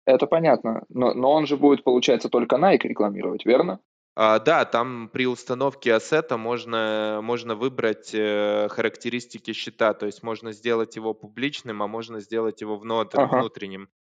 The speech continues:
Speaker 2: И вот если ты делаешь его публичным, то он, соответственно,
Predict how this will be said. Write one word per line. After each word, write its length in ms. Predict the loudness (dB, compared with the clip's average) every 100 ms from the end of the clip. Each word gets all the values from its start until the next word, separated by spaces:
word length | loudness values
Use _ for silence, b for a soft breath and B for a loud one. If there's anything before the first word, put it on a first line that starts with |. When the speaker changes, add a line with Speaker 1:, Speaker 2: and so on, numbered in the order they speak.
| _
Speaker 2:
И 240 | -2 0
вот 240 | 0 -4 -4
если 240 | -6 -8
ты 300 | -6 -6 -4
делаешь 480 | 0 0 0 -2 -8
его 180 | -8 -8
публичным, 680 | _ _ -8 -8 -12 -14
то 100 | -6
он, 100 | -8 -4
соответственно, 840 | -4 -4 -2 -4 -6 -8 -6